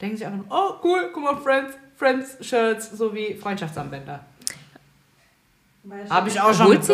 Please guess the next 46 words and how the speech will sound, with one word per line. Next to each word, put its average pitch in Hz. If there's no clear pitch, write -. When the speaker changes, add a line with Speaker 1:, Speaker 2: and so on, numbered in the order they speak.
Speaker 1:
mitbekommen. 403
Speaker 3:
das -
jemand? -
Also 214
weil 233
er 226
nicht 214
die 233
Serie 226
geil 240
findet, 240
sondern 214
weil 202
er 226
Speaker 1:
Ja, -
Speaker 3:
denkt, 320
Speaker 1:
weil 196
Speaker 3:
„Geil, -
Speaker 1:
sie -
Speaker 3:
da 220
Speaker 1:
dann 220
Speaker 3:
steht 208
Speaker 1:
einfach 233
Speaker 3:
Friends 269
Speaker 1:
den, 254
Speaker 3:
drauf“? 277
Speaker 1:
den, 214
den 202
Druck -
geil 139
Speaker 3:
Den 220
Dr-, -
Speaker 1:
finden. 185
Speaker 3:
echt? 196
Speaker 1:
Ja, 277
Speaker 3:
Okay. 170
Speaker 1:
wirklich. 196
Sowas 262
hatten 339
wir 269
auch 320
nie, 277
Angie, 147
gell? 180
So 262
Freundschaftsarmbänder 143